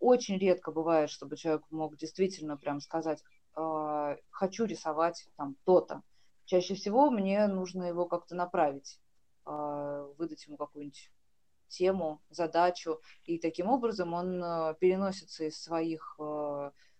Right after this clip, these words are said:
м, заезженных вот этих мыслей в какую-то другую сторону, и, э, конечно, это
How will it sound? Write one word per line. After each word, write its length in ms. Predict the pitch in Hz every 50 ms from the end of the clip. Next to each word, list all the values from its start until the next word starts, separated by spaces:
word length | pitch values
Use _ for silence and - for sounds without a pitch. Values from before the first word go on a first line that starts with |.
| _ _ -
м, 180 | 147 147 147
заезженных 760 | 147 143 165 175 175 170 160 156 156 - 147 147 147 147 - 156
вот 120 | 147 -
этих 280 | 156 139 - 160 - 196
мыслей 480 | 233 330 381 381 - 233 196 175 165 156
в 60 | -
какую-то 480 | - 165 - - 220 220 208 175 165
другую 440 | 160 - - 185 185 160 160 151 147
сторону, 720 | - - - 226 254 330 370 339 277 226 208 - 185 196 _ _ _ _ _ _ _ _ _ -
и, 560 | 165 170 175 175 175 175 170 165 165 160 160 160
э, 540 | 156 156 151 151 151 147 147 143 143 143 139 139 - - _ _ _ _ _ - _
конечно, 440 | - - 156 165 196 254 - - 180
это 540 | 165 170 170 - 180 175 165 160 156 143 143